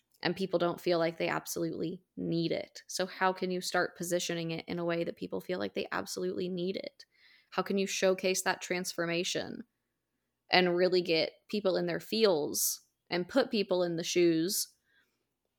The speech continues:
instead of just being like, "It comes with four hours of trainings and twelve worksheets." <laughs> And, like,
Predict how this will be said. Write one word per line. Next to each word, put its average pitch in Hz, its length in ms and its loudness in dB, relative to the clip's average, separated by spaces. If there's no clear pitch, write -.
instead 196 280 6
of 190 60 6
just 196 220 -2
being 190 260 2
like, 196 380 -2
"It - 180 0
comes 208 340 -2
with 233 200 -2
four 277 400 0
hours 233 800 2
of 269 160 -4
trainings 220 800 -2
and 220 440 -2
twelve 277 520 2
worksheets." 269 880 2
<laughs> 254 320 -2
And, - 100 -4
like, 240 400 2